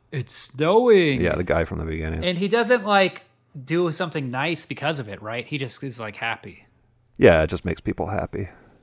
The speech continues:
Speaker 1: It's not like he was about to close an orphanage and now he's like, "Oh, wait, Santa's real. I'm not gonna close the orphanage."
Speaker 2: Yeah, it's good, uh, it's good storytelling. Also, like, I expected Santa, the new Santa, to, like, give Harmony Star a baseball glove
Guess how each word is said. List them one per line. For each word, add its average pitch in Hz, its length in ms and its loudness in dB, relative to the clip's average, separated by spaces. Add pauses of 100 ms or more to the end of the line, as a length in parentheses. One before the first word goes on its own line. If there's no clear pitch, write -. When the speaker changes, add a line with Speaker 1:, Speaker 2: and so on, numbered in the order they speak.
(360)
Speaker 1:
It's 156 180 -6
not 190 80 4
like 185 140 2
he 175 100 0
was 147 100 -4
about 147 200 0
to 135 80 -6
close 139 260 -2
an 127 80 -4
orphanage 117 640 -6
and 110 80 -10
now 110 160 -6
he's 110 160 -8
like, 104 180 -16
"Oh, 151 140 -2
wait, 135 380 -4
Santa's 131 360 -8
real. 123 360 -4
I'm 104 100 -12
not 123 160 -10
gonna 117 160 -14
close 107 300 -12
the 107 100 -12
orphanage." 98 600 -16
Speaker 2:
Yeah, 113 200 0
it's - 100 -6
good, 104 200 0
uh, 92 320 4 (320)
it's - 80 -20
good 101 160 -2
storytelling. - 440 -8 (480)
Also, 139 280 4
like, 113 340 6 (920)
I 110 100 8
expected 110 560 4
Santa, 90 560 6
the 90 100 4
new 82 220 2
Santa, 92 340 2
to, 92 120 4
like, 78 240 2
give 80 420 -2 (200)
Harmony 85 420 2
Star 85 640 4
a - 80 2
baseball 80 440 2
glove 98 480 2